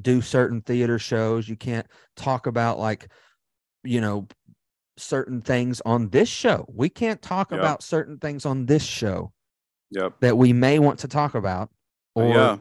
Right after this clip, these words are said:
Speaker 2: all the time.
Speaker 1: celebrate cer-, some things on this show, or have
Speaker 2: Yeah.
Speaker 1: some
Speaker 2: <laughs> Yeah.
Speaker 1: guests on this show,
Speaker 2: Yep.
Speaker 1: because you could get scrutinized for it as a teacher.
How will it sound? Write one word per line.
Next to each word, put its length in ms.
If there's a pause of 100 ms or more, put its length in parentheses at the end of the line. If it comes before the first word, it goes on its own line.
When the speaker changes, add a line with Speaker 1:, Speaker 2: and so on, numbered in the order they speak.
Speaker 2:
all 160
the 80
time. 80
Speaker 1:
celebrate 460
cer-, 320
some 300
things 260
on 120
this 140
show, 220
or 140
have 200
Speaker 2:
Yeah. 60
Speaker 1:
some 140
Speaker 2:
<laughs> 100
Yeah. 140
Speaker 1:
guests 340
on 180
this 160
show, 440 (580)
Speaker 2:
Yep. 240
Speaker 1:
because 960 (680)
you 200
could 160
get 300
scrutinized 520
for 140
it 140
as 100
a 60
teacher. 340